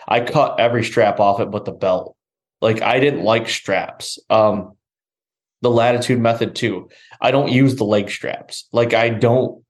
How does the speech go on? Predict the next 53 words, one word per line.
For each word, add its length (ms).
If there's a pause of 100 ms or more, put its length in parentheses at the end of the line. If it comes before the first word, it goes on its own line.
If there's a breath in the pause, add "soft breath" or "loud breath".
I 120
don't 180
want 160
anything 320
extra. 560 (500 soft breath)
Uh, 400
I 120
used 340
two 180
pouches 440
this 200
year, 280
and 200
I 80
really 300
probably 300
should 160
only 240
use 280
one. 320
I 80
didn't 180
even 180
use 240
the 60
other 200
one. 300 (420 soft breath)
If 160
I 140
could 160
get 120
away 200
with 100
no 220
pouches, 360
I'd 160
use 220
no 160
pouches. 580 (500 soft breath)
So, 220
like, 360 (180)
it 120
just, 340
for 200
me 500 (180)
and 180
what 200
I 160
like 300
to 120
do, 300
I 120
just, 320